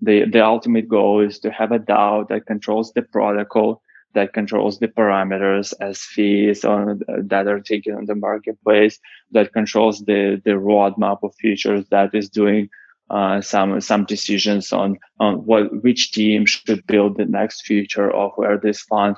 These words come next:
will came from, uh, for this particular feature. So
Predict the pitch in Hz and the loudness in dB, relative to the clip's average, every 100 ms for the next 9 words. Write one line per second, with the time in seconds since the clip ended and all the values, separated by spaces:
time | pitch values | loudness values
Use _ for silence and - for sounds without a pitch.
0 | 117 104 - - 104 101 - 101 101 104 | -2 -2 -2 -6 -4 -6 -2 0 2 0
1 | - _ - - 104 101 107 104 101 - | -4 _ -16 -6 -4 -2 -2 0 -2 -2
2 | 104 101 107 101 101 101 101 101 101 107 | -2 -2 0 0 0 -2 -4 -4 -4 -2